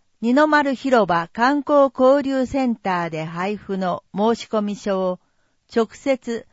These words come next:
または郵送で、宛先、郵便番号五九六の零零七三、木敷町七の二十二、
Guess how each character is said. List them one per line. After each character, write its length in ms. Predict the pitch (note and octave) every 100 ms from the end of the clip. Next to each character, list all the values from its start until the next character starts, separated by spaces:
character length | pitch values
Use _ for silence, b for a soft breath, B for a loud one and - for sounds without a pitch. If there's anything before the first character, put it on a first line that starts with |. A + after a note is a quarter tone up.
| _ _
ま 160 | G#3 A3+
た 160 | C#4+ C4
は 180 | F#3
郵 260 | E3+ G#3 A#3+
送 360 | - A3+ G#3 G3
で、 240 | G3 F#3+ _ _ _ _ _ _ _ _ -
宛 240 | G3+ B3
先、 540 | A#3+ A#3+ A3 - G3 - _ _ _
郵 220 | A#3 C#4+ D4+
便 340 | D4 C#4+ B3+
番 300 | B3+ A#3+ G#3
号 380 | D#3+ D3+ C#3+ - _ _ F3+
五 360 | G#3+ C#4+ D4+
九 340 | - D4 A#3+ F3+
六 320 | F3 - G3
の 300 | E3 D3+ - -
零 380 | G#3 C#4 C#4+ C4+
零 320 | C4+ A3 E3+
七 360 | E3 F3 G3 G#3
三、 420 | G3 F3 C#3+ - _ _ _ _ _
木 180 | - A#3+
敷 340 | - - C#4+
町 500 | - G#3 E3+ D3 - _ _ _ _
七 380 | G#3+ D4 C4+ A3
の 280 | F3 D#3 -
二 240 | G#3 C#4 B3
十 320 | G#3 E3 C#3+
二、 320 | D#3 E3